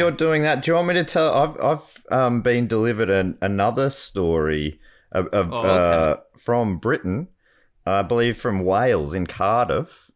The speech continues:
Speaker 1: And, uh, this is, this came to me from, uh, Seri John Jones. Uh, and he said this whole thing reminds him of a local story from Swansea. And he sent, he sent an article that, uh, recaps it.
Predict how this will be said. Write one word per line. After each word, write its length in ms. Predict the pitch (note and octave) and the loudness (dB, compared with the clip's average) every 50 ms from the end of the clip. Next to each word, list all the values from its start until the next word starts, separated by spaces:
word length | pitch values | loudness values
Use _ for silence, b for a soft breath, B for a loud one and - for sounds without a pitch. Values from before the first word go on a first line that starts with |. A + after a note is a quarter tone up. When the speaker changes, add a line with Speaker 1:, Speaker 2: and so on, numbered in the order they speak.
| b b b b b b b b b b b - - - | b b b b b b b b b b b -20 -16 -8
Speaker 1:
And, 440 | - G2+ G#2+ G#2+ G#2 G#2 G#2 G2+ G2+ | -4 -2 0 0 0 0 0 0 0
uh, 240 | F#2+ F#2+ G2 F#2+ G2 | 0 2 2 2 0
this 240 | G2+ C3+ C3+ - - | 0 -2 -4 -4 -4
is, 260 | C3+ B2 A2+ G#2 - | -4 -4 -4 -4 -6
this 220 | - A#2 B2 - | -6 -6 -6 -6
came 320 | - - D3 B2+ A#2+ A#2 A2+ | -8 -6 -4 -2 -2 -2 -4
to 100 | - A2 | -6 -6
me 160 | G#2+ G#2+ G#2 | -6 -4 -6
from, 460 | - - - G#2+ G2+ G2 G2 F2+ - _ - | -6 -4 -4 -2 -2 -2 -4 -6 -8 _ -2
uh, 160 | F2+ F#2 F2+ | 0 0 0
Seri 400 | E2+ - - A2+ G#2+ G#2 G#2 G#2 | -2 -2 -2 -2 0 0 0 -2
John 360 | F#2 E2 G2+ F#2+ F#2 F#2 E2+ | -2 -2 -2 0 0 0 -2
Jones. 680 | D2 D2+ F2 F2+ F2+ E2 D2 D2 D#2 G2+ A#2+ - - - b b b b b b b b b b b b _ | -2 -2 0 0 0 0 0 -2 -4 -6 -8 -10 -14 -20 b b b b b b b b b b b b _
Uh, 160 | - E2+ E2+ E2 | -2 0 2 2
and 100 | F2 G2 | 2 0
he 60 | G2+ | -2
said 260 | G2 - A#2 G#2+ G2 | -2 -2 0 0 0
this 180 | F#2+ G#2+ G#2 - | 0 -2 -4 -2
whole 220 | - A2+ A2+ A#2+ | 0 0 2 0
thing 260 | A2+ - - G#2+ G#2 G2+ | 0 0 0 0 0 2
reminds 520 | G2 F#2+ F#2+ F#2+ F#2 F#2+ F#2+ F#2 F2 - | 0 0 2 2 2 2 0 0 -2 -2
him 220 | G#2+ F#2+ F2 F#2 | -2 -2 -2 0
of 140 | F2+ E2 D#2+ | 0 0 0
a 60 | F2+ | 0
local 400 | E2+ E2 E2+ E2+ F2+ - - F2 | 0 0 2 0 0 -2 -4 -8
story 720 | E2+ - - - - D#2+ E2 F2+ F2+ F2 E2+ E2 D#2+ D#2+ D#2 | -10 -10 -10 -6 -4 -2 0 2 2 2 2 2 0 -2 -2
from 240 | - - F#2+ D#2+ D#2 | -4 -6 -6 -6 -6
Swansea. 680 | - - - - E2+ F2 G2 - - - C#2+ C2+ C2 C2+ | -6 -8 -6 -4 -4 -4 -4 -6 -8 -8 -6 -4 -4 -2
And 100 | E2+ F2 | -2 -2
he 60 | E2+ | -4
sent, 320 | - - - - - - - | -4 -6 -6 -6 -6 -4 -4
he 100 | F2+ F2 | -6 -6
sent 320 | - - B2 B2 A#2+ - - - | -6 -4 -4 -6 -6 -6 -6 -4
an 120 | F2+ E2+ | -2 0
article 680 | D#2+ D#2 E2+ F#2 F#2 G2 - - D#2+ D2+ D2+ D#2 D2+ - - | 0 0 0 0 -2 -4 -4 -4 -4 -4 -4 -4 -6 -6 -6
that, 200 | F2 D2+ - - | -6 -6 -6 -4
uh, 180 | - C#2+ D2+ D2+ | -4 -2 -2 -2
recaps 600 | D2+ D#2+ D#2+ D2+ - - D#2+ D#2+ - - - - | -2 -2 -4 -4 -6 -6 -6 -6 -6 -10 -10 -8
it. 160 | D2 D2 - | -8 -8 -8